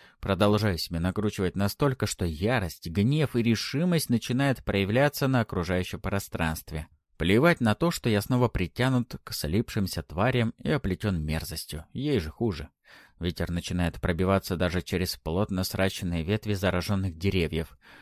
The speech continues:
жгуты и нити. Воздух трещит от обилия пока только небольших искр и молний, но они неумолимо набирают силу. Заряды и ветер становятся сильнее. Еще сильнее. Еще.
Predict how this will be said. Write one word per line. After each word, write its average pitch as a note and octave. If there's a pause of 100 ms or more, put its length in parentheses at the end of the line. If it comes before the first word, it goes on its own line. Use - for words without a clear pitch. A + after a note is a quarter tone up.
(120)
жгуты G#2
и F#2+
нити. D#2
Воздух G#2+
трещит A2+
от G2+
обилия G#2+
пока A2+
только G#2+
небольших G#2+
искр A2
и -
молний, D#2+
но C#3
они C#3
неумолимо A#2
набирают F2
силу. D#2
Заряды G2
и G2+
ветер A2
становятся F#2+
сильнее. F2 (400)
Еще E2
сильнее. D2+
Еще. G#2